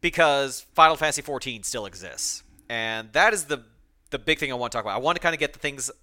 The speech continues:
that don't have as much of an emotional reaction to me out of the way, because every time I think about Final Fantasy fourteen, especially this past weekend, because this was the fan festival,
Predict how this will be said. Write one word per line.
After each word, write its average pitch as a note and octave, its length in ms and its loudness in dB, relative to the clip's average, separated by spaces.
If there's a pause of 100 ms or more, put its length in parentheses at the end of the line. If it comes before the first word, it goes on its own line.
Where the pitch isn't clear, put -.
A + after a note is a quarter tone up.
(1080)
that C3+ 240 2
don't D#3+ 200 4
have D3 140 2
as B2+ 80 -6
much C#3+ 160 -2
of B2+ 60 -8
an B2+ 80 -8
emotional B2 260 -6
reaction A#2 320 -4
to B2 60 -12
me A#2 100 -10
out A#2 180 -2
of G#2+ 60 -12
the A2 60 -8
way, B2+ 460 -6 (420)
because C3+ 320 0
every D#3+ 200 2
time F3+ 140 2
I D3+ 60 2
think D3+ 160 -2
about B2+ 480 0
Final C3+ 260 0
Fantasy B2+ 240 -2
fourteen, B2 440 -10
especially - 340 -2
this B2+ 160 -8
past A#2+ 240 -4
weekend, C#3+ 320 -4
because A2+ 220 -8
this G#2 180 -14
was F#2+ 80 -18
the - 60 -20
fan D#3 200 -4
festival, A2+ 540 -8